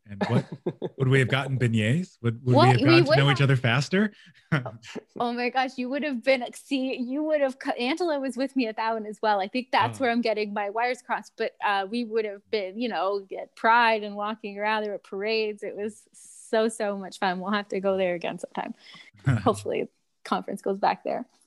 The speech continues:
Speaker 2: Yes.
Speaker 3: But, but yeah, it was just being able to put together all of these suspicions with tangible researched evidence. And that was so, so cool.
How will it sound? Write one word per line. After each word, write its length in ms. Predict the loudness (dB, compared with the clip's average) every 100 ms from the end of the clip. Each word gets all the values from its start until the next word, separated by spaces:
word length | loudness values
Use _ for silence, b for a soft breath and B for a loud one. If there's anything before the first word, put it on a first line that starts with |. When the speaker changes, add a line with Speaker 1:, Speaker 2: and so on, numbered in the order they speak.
| _
Speaker 2:
Yes. 120 | -20 -20 -6 0
Speaker 3:
But, 680 | 0 0 _ _ _ -4
but 200 | 2 2 2
yeah, 460 | 2 6 6 6
it 100 | 4
was 380 | 0 -8 -10 -18 -2
just 600 | 2 2 2 -6 -16 -2
being 260 | 2 4 2
able 180 | 0 -2
to 80 | -4
put 280 | -2 -2
together 480 | 0 0 2 2 0 2
all 300 | 2 2 0
of 60 |
these 280 | -2 -4 -6
suspicions 680 | -8 -8 -2 0 2 2 2
with 180 | -2
tangible 840 | 0 2 4 2 0 0 2 2 0
researched 600 | -2 -4 2 2 2 2
evidence. 720 | 4 4 2 2 2 -2 -2
And 260 | -2 -2 -8 b b b b
that 260 | -2 -2 -2
was 120 | -8
so, 520 | -10 -6 -6 -4 -6
so 460 | -8 -6 -4 -4 -6
cool. 520 | -4 2 2 0 -6